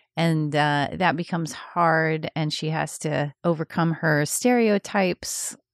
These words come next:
of people of different cultures and her fears, typically really, really her fears. And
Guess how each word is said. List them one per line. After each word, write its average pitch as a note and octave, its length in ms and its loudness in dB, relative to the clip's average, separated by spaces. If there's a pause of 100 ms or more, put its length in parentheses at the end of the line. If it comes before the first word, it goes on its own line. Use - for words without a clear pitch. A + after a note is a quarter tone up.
(160)
of D#3 400 4 (140)
people F3+ 480 2
of E3 120 0
different D#3+ 360 -2
cultures G3+ 440 0
and D#3 160 -2
her D3+ 160 -2
fears, A3+ 720 2 (120)
typically D#3+ 600 -2
really, E3 420 4
really D3+ 340 2
her D#3 140 0
fears. E3 720 -2 (500)
And D3+ 720 0